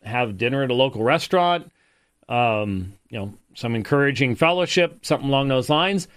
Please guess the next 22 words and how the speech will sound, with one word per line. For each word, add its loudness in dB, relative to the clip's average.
uh, -4
all 2
the 2
way 4
up -2
to 4
a -2
whole 2
meeting. 2
And, -2
um, 0
right 2
as -2
I 4
was, -2
I 2
mean, 2
literally 2
as 0
I 4
was -2
planning, -2